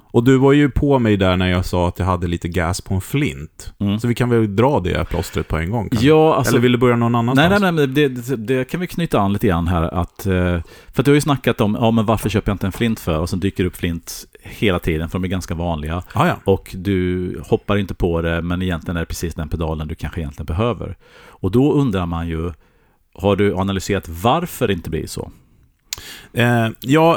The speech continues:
Speaker 1: och
Speaker 2: Jag,
Speaker 1: då,
Speaker 2: jag har
Speaker 1: och
Speaker 2: en egen teori här,
Speaker 1: Ja,
Speaker 2: men
Speaker 1: okej,
Speaker 2: jag vill
Speaker 1: och då
Speaker 2: ha din.
Speaker 1: snackar
Speaker 2: Ja.
Speaker 1: vi om då att jag har ju mitt lilla bord här där jag, ehm, har en H nio på.
Speaker 2: Mm.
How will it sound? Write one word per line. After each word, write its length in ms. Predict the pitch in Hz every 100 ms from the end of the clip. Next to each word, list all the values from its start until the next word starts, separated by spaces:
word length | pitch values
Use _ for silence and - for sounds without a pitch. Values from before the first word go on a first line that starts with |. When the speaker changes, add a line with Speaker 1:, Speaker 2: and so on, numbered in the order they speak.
| 147 160
Speaker 1:
och 80 |
Speaker 2:
Jag, 100 | 143 156
Speaker 1:
då, 60 |
Speaker 2:
jag 120 | 147 156
har 80 | 165
Speaker 1:
och 60 |
Speaker 2:
en 60 | 156
egen 180 | 123 113
teori 300 | 127 110 85
här, 100 | 120
Speaker 1:
Ja, 80 |
Speaker 2:
men 100 | 147
Speaker 1:
okej, 120 | - 127
Speaker 2:
jag 80 |
vill 60 | 135
Speaker 1:
och 60 | 139
då 60 |
Speaker 2:
ha 40 | -
din. 60 |
Speaker 1:
snackar 240 | - 101 113
Speaker 2:
Ja. 60 |
Speaker 1:
vi 220 | 117 113
om 260 | 107 101 98
då 180 | 95 90
att 200 | 90 -
jag 200 | 98 92
har 160 | 92
ju 60 | 87
mitt 220 | 90 87
lilla 220 | 98 87 87
bord 300 | 87 85 87
här 220 | 85 82
där 140 | 82
jag, 380 | 82 82 82 82
ehm, 440 | 82 78 76 73 - - - 98 - -
har 240 | 90 85
en 80 | 92
H 240 | 117 90
nio 300 | 104 156 104
på. 240 | - 71 - 87
Speaker 2:
Mm. 240 | 101